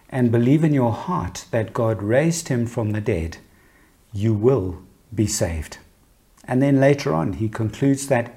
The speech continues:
everyone who calls on the name of the Lord will be saved. Verse thirteen. And then Paul goes on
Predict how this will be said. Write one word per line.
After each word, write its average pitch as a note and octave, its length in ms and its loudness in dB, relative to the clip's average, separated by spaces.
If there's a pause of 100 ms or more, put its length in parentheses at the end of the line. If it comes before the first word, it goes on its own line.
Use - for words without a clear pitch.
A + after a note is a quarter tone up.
everyone F2 760 -2 (540)
who A2+ 140 0
calls A2 680 0 (100)
on C3 220 -2
the B2 80 0
name A2+ 260 0
of A2+ 140 -4
the A#2+ 60 -2
Lord F2 400 -2 (340)
will G#2 480 0 (500)
be G2 160 0
saved. E2+ 560 -4 (480)
Verse G2 300 -4
thirteen. F#2 560 -6 (960)
And F3+ 100 0
then G3 160 2
Paul F3+ 160 6
goes B2+ 320 4
on A2+ 380 -2